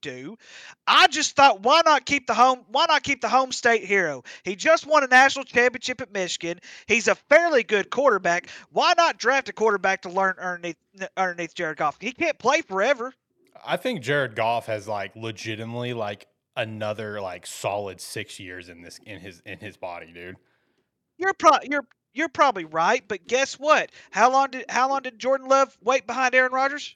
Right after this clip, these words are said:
Speaker 2: Four, three, three, three.
Speaker 1: So, I mean, yeah, that's fair. I'm not, I'm not saying he's gonna, like, take a starting spot, but I'm just saying, like, right now at this pick,
Speaker 2: I mean,
Speaker 1: I mean, think about it.
Speaker 2: I mean,
Speaker 1: What
Speaker 2: it,
Speaker 1: else,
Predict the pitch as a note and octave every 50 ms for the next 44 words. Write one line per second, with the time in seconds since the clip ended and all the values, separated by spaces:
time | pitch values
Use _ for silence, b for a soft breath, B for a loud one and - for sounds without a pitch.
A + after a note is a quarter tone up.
0 | _ _ _ _ - - - G2 G2+ G2 _ _ _ G#2 F#2+ F#2+ G2 F#2+ - _
1 | _ - F#2+ F#2 F#2+ F#2+ - _ _ _ - F#2+ G2 F#2+ - _ _ _ _ _
2 | _ _ _ _ _ _ _ _ _ _ _ _ _ _ _ _ _ _ _ _
3 | _ _ _ _ _ _ _ _ _ _ - - C#4+ D4+ D4+ C#4+ D4 D#4 D#4 B3+
4 | F#3+ A#3+ C4+ - - - - A3 C#4+ C#4+ A#3+ A#3 C4 - _ _ _ _ _ _
5 | _ _ F#3+ G#3 A3 B3 B3+ A3 C4 D4 C#4 B3 - - G3+ A#3+ D4+ D#4+ C#4 G#3+
6 | F3+ G3 F#3 E3 E3 D#3 D#3 E3+ E3+ - - - A3+ A#3+ A#3 F#3+ D#3+ - - G#3+
7 | G#3+ F#3+ F3 - - - - G#3+ C4 D4 B3+ D3 - F3 F#3 A3 A3+ G3+ F3+ -
8 | - A3 B3+ C4+ A#3+ F#3+ E3+ - - D#3 E3 G3+ A#3 G3 F3 G3+ A3+ C4 C4 A#3
9 | - - G3+ F#3 - - - - B3+ C#4 B3+ G#3+ C3+ C3 C#3+ D#3 E3+ E3 E3 E3
10 | E3 D3 F#3 A3 A#3 A#3+ A#3 G3+ _ - D4+ C#4 G#3+ G3 F3+ F3+ D#3+ C#3+ - -
11 | A2 A#2 C3+ D3 D3+ - - B3+ C#4+ C#4+ C#4 - - -